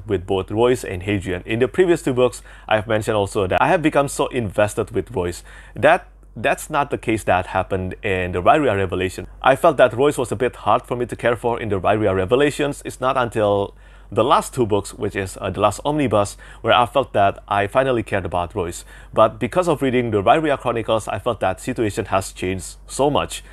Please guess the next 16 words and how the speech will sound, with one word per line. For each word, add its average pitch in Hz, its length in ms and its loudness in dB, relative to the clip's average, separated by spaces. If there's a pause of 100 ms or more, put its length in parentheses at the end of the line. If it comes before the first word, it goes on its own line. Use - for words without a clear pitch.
(160)
So - 180 -4
it's - 200 -2
also 208 320 0
good 110 380 0
to 104 180 0
finally 113 640 -2 (100)
enhance 139 560 -2
my 98 360 2 (320)
investment 123 600 2
with 104 180 -2
Hadrian, 117 500 0
which, 101 300 -4 (260)
well, 104 320 2 (160)
to 135 80 0
be 135 100 2
honest, 120 300 2